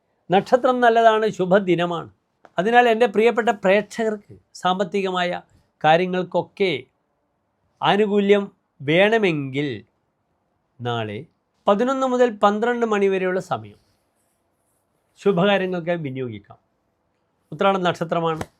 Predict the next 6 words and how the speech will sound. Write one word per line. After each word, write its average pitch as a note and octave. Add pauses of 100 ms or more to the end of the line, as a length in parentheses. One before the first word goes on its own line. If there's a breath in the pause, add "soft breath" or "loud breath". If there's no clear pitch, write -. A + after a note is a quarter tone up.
(1040)
തിരുവോണത്തിൻ്റെ E3+
ആദ്യവും D3+
വരും. G#2 (600)
പക്ഷെ C#3
മറ്റ് E3+
ബുദ്ധിമുട്ടൊന്നുമില്ല. C#3